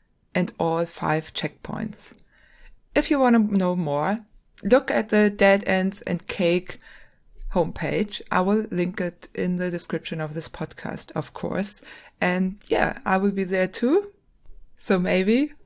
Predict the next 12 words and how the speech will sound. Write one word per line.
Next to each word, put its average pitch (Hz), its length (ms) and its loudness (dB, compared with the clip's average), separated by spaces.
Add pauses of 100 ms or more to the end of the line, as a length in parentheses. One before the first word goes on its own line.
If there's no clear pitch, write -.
(180)
we'll 254 200 2
see 185 260 0
each 190 240 -2
other 196 580 2
on 180 180 4
the 202 120 4
road. 156 440 0 (760)
The 202 160 8
second 247 340 2
supporter 190 520 2
of 175 120 -2
today's 180 420 2